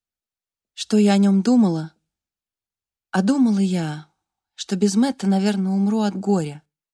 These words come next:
Ну, а если всё-таки не умру,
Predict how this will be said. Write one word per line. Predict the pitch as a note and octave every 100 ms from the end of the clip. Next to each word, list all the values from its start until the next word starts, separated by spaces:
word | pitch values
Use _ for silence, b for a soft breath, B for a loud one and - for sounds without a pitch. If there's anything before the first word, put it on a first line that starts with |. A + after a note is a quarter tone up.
| _ _ _ _ _ _ _ _ _
Ну, | F#3+
а |
если | G3+ G#3+ G#3
всё-таки | - G#3 - F#3+
не | F#3+
умру, | G3 G3+ B3